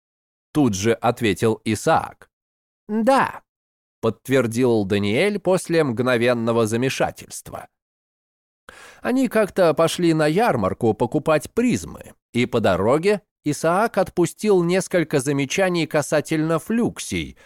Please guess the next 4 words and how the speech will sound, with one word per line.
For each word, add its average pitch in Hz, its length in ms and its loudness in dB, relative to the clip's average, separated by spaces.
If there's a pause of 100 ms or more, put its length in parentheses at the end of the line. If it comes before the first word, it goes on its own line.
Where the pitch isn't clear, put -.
(260)
начала 180 560 2
анализа 120 640 2
бесконечно 110 720 -2
малых. - 480 -6